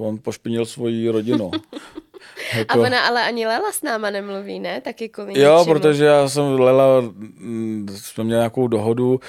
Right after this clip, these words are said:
Speaker 1: že o ní psát ošklivě nebudeme, což o ní ošklivě nepíšeme.
Speaker 2: Aha.
Speaker 1: To jako držím, ale já jsem říkal, ona mi volala tehdy, když jsme vydali tu lyriku Fame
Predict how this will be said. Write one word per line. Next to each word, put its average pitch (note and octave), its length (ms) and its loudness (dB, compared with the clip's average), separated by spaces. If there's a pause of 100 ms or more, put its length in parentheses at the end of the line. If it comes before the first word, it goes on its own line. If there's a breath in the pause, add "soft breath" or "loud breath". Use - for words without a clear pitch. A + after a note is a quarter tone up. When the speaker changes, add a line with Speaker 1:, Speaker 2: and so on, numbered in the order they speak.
(140 loud breath)
Speaker 1:
že - 140 -2
o A2+ 80 2
ní A#2 120 -2
psát A2+ 320 0
ošklivě B2 320 -2
nebudeme, A2 320 0
což A#2 160 -8
o F#2 100 -8
ní A#2 140 -4
ošklivě A2 320 -6
nepíšeme. F#2+ 720 -8
Speaker 2:
Aha. A3+ 420 -6 (880)
Speaker 1:
To A#2 80 0
jako A#2 180 0
držím, G#2 520 -4 (360 loud breath)
ale A2 140 4
já A2 60 2
jsem A2+ 160 -6
říkal, A#2+ 240 2
ona B2+ 120 2
mi A#2 100 0
volala G#2+ 300 2
tehdy, G#2 360 -4
když G#2 160 -6
jsme G#2 100 -8
vydali G#2 320 -4
tu A#2 120 -10
lyriku G2+ 440 -8
Fame G2+ 260 -6